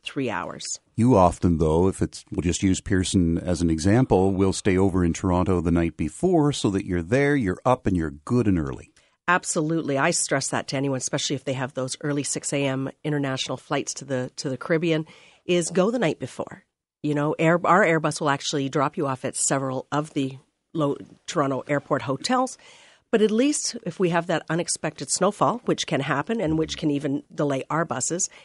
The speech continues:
Speaker 1: you're in Toronto. It's fairly easy to get from, uh, the hotel to the airport.
Speaker 2: One of the reasons why we're doing this show and giving these, um,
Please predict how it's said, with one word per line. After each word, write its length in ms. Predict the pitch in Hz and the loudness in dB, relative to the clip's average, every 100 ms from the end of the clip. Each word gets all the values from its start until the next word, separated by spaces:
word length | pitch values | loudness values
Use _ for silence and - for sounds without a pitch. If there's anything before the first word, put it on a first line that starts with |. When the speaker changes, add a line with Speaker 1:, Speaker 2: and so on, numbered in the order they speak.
| _ | _
Speaker 1:
you're 220 | 170 180 170 | 2 4 4
in 120 | 156 | 2
Toronto. 420 | - 139 127 123 | 0 -2 -2 -4
It's 200 | 139 - | -6 -8
fairly 400 | - 170 160 151 | -6 0 0 0
easy 400 | 139 143 - 135 | -2 -4 -2 -4
to 140 | - | -6
get 260 | 135 139 - | -4 -4 -6
from, 320 | - 143 135 - | -6 -4 -4 -6
uh, 100 | 139 - | -6 -6
the 120 | - | -4
hotel 440 | 143 143 135 127 - _ _ _ - | -4 -4 -6 -8 -12 _ _ _ -4
to 120 | 165 | -2
the 140 | 143 | -2
airport. 320 | 131 131 - - - | -6 -8 -14 -20 4
Speaker 2:
One 100 | 160 | 6
of 80 | 208 | 8
the 80 | 123 | 6
reasons 460 | 120 110 101 87 | 6 8 6 6
why 200 | 87 87 | 4 4
we're 180 | 80 80 | 4 4
doing 260 | 90 90 85 | 4 4 4
this 160 | 82 | 2
show 420 | - 107 101 98 | 4 6 8 6
and 420 | - 80 78 80 78 | 4 0 2 2 2
giving 300 | 87 85 82 | 2 2 2
these, 380 | 82 80 - | 0 -2 -2
um, 280 | 85 80 78 | -2 -2 -4